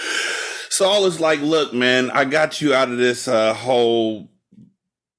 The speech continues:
blowing up a car shit. I, I knocked it down to misdemeanor trash burning. You're good. This will cost you fifty-two thousand dollars," which means, in essence, the fucking,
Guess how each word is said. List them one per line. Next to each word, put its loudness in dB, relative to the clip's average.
blowing 0
up 0
a -6
car 0
shit. 0
I, 2
I 0
knocked 0
it -6
down 0
to -4
misdemeanor 0
trash 2
burning. -2
You're 2
good. 2
This 0
will -10
cost 0
you -8
fifty-two -2
thousand 0
dollars," 4
which -6
means, -4
in 0
essence, 0
the -2
fucking, -2